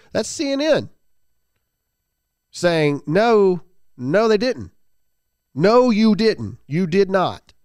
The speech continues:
do that." Why? Why? Why, why, why would that happen? It,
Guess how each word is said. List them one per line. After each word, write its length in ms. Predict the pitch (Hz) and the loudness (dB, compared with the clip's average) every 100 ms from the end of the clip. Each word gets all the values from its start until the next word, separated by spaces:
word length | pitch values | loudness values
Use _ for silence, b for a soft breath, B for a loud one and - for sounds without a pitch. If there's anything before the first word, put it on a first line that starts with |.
| 131 | -14
do 180 | 127 131 | -8 -6
that." 240 | 104 - - _ _ _ _ _ | -8 -14 -20 _ _ _ _ _
Why? 560 | - - - - - _ _ _ _ _ _ _ _ _ _ - | -18 -16 -16 -20 -20 _ _ _ _ _ _ _ _ _ _ -10
Why? 600 | 110 135 151 135 95 - _ | -2 -2 -2 -4 -8 -12 _
Why, 360 | 120 113 143 175 | -6 -4 -2 -2
why, 560 | 131 120 120 143 165 | -2 -4 -2 -2 -2
why 340 | 117 127 151 196 | -2 -2 -2 -2
would 180 | 180 170 | -2 -2
that 160 | 156 | -4
happen? 320 | 135 160 - - B B | -4 -4 -6 -10 B B
It, 220 | 220 226 | -8 -8